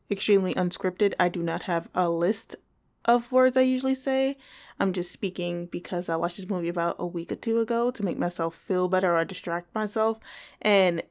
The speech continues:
What Lies Below creeped me out. It was, like, number one most watched show on Netflix at the time, and it's probably still in the top ten, but it's a weird,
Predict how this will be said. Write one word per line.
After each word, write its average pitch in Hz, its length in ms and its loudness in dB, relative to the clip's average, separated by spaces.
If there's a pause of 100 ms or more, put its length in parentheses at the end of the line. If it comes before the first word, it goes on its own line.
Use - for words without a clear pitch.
(180)
What 190 220 4
Lies 180 220 8
Below 175 720 4
creeped - 380 0
me 170 160 -2
out. 156 300 0 (380)
It 214 100 8
was, 208 100 6
like, 202 200 4
number 196 260 6
one 185 320 6
most 175 400 2
watched - 320 0
show 175 560 4 (300)
on 185 260 6
Netflix 175 680 -2 (300)
at 185 180 6
the 170 60 0
time, 165 380 0
and 165 80 0
it's 175 80 -4
probably 226 320 6
still 208 220 2
in 185 40 2
the 175 80 0
top 165 300 -2
ten, 170 320 0 (380)
but 190 200 8
it's 202 140 4
a 233 60 4
weird, 220 440 4